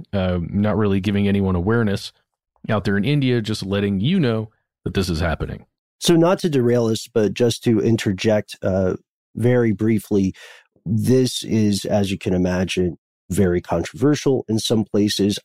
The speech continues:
Speaker 2: Uh, it, there have been political analysts who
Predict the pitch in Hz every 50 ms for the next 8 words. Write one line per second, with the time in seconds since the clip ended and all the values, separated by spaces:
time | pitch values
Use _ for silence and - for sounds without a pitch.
0 | _ _ _ _ - 98 - 180 87 80 62 57 - - - - - 95 92 -
1 | _ - - 110 113 113 104 98 98 92 80 - - 104 98 101 98 - - -
2 | - - - - - _ - 151 165 175 165 165 135 143 151 151 151 156 156 151
3 | 139 156 151 135 - - - 107 - 131 120 117 117 117 113 101